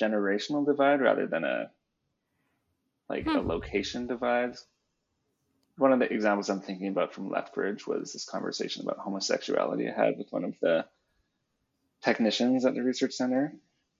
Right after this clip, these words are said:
Speaker 1: um, who her first response was like, "Oh, that's unnatural," and, like, not what God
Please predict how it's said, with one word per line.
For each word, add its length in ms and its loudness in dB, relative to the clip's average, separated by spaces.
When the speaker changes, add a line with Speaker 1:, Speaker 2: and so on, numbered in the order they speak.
Speaker 1:
um, 440 2
who 180 4
her 300 8
first 300 4
response 400 0
was 120 -6
like, 200 2
"Oh, 80 2
that's 300 2
unnatural," 720 -2
and, 100 -6
like, 240 -4
not 200 2
what 160 0
God 320 6